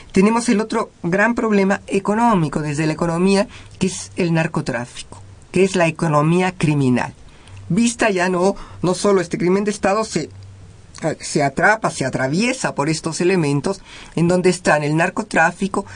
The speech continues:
el lavado de dinero, los flujos ilícitos. ¿Qué peso tiene la economía criminal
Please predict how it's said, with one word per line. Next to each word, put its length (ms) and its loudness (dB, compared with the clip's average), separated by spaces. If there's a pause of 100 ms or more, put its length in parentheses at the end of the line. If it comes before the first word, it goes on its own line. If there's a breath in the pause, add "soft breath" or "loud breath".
(120)
el 140 2
lavado 300 4
de 100 4
dinero, 500 0 (180)
los 180 0
flujos 400 -2
ilícitos. 640 -2 (560 loud breath)
¿Qué 120 2
peso 300 0
tiene 380 4
la 100 2
economía 580 0
criminal 500 -2